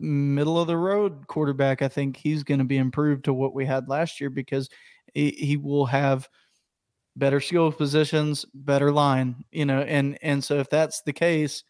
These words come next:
I, I think you see, uh, the, the higher end of, of Connor's potential instead of the lower end. And so, um, but it's all speculation at this point. <laughs> So we'll have to, we'll have to see.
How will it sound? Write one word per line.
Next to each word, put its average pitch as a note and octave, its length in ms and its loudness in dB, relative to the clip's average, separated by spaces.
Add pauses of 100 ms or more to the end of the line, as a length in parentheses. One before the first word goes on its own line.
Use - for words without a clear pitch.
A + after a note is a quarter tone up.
(440)
I, C#3+ 300 2
I D3 40 -2
think E3+ 240 -4
you F3 80 -6
see, E3+ 580 -2 (100)
uh, D3 220 2
the, C#3+ 180 -2 (280)
the D#3 120 0
higher F3 360 4
end C#3 220 2
of, B2+ 180 -6 (100)
of C#3 260 0 (260)
Connor's C#3 320 -2
potential C#3 440 -6
instead C3 300 -2
of C3 80 -4
the - 80 -10
lower C3+ 320 0
end. C3 280 -2
And C3+ 180 -4
so, C3 280 0 (540)
um, C3 460 0 (800)
but E3 120 2
it's F3+ 120 2
all D#3+ 120 4
speculation F#3+ 640 2
at C#3 100 0
this D#3 140 -4
point. - 240 -14
<laughs> - 40 -20
So D#3+ 280 2
we'll E3+ 280 0
have D#3+ 180 -2
to, D#3 180 -8 (460)
we'll D3+ 80 -4
have D#3+ 140 -2
to D#3+ 100 -12
see. D3+ 340 -2